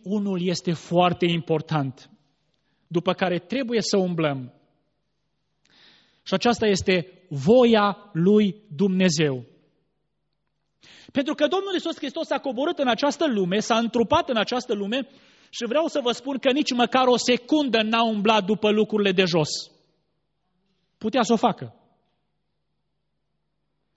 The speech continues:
Putea să profite de pe toți oamenii. Pentru că omul pentru,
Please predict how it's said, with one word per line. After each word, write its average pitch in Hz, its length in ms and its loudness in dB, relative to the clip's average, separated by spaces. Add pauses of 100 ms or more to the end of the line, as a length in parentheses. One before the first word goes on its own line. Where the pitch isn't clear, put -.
(160)
Putea 226 220 -6
să 233 120 -4
profite 226 400 -6
de 214 100 0
pe 214 100 -4
toți 240 260 -2
oamenii. 170 460 0 (1800)
Pentru 196 260 -2
că 220 260 2 (200)
omul 226 300 -2
pentru, 226 500 0